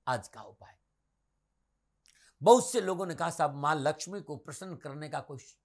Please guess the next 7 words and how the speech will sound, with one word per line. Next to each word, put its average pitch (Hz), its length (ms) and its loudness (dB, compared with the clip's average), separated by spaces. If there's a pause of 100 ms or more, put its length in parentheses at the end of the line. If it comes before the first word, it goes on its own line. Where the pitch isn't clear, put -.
साधारण 160 520 -8
और 135 180 -14 (280)
छोटा 220 240 -4
सा 123 120 -6
उपाय 104 280 -8
बता 82 280 -20
दीजिए।" - 180 -20